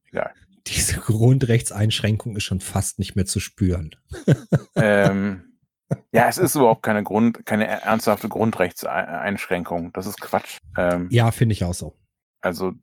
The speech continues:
Speaker 1: äh, es geht einf-, ja, also wenn du natürlich sagst, „Ja, aber mein,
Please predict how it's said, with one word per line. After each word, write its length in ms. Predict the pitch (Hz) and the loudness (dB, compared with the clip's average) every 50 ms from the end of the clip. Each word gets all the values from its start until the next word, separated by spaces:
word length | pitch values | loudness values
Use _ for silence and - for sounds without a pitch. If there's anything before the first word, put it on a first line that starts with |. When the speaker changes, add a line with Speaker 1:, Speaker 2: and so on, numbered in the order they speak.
| _ _ _ _ - | _ _ _ _ -8
Speaker 1:
äh, 280 | - 98 101 104 - | -2 0 0 0 0
es 180 | - 101 - - | -2 -6 -8 0
geht 380 | - 117 131 120 - - - | 2 2 2 2 0 -8 -2
einf-, 300 | - 101 107 107 - - _ _ - - 82 - | 2 2 2 2 0 -6 _ _ -12 -10 -10 -8
ja, 340 | 92 101 95 92 117 120 101 | -2 0 2 4 6 6 6
also 260 | 71 92 92 92 80 | 4 2 0 -2 0
wenn 180 | 95 101 104 104 | 0 0 2 2
du 100 | 107 104 | 0 0
natürlich 560 | 98 104 98 98 107 - - - 107 101 - | 0 -2 -2 -4 -6 -16 -10 -8 -8 -8 -2
sagst, 420 | - 98 95 98 104 - - - - | 2 4 4 4 4 2 -4 -10 -4
„Ja, 200 | 98 110 123 117 | 0 2 4 6
aber 220 | 85 113 117 110 | 6 6 4 4
mein, 460 | 104 101 98 101 98 95 98 98 98 | 4 4 4 4 4 2 0 -4 -6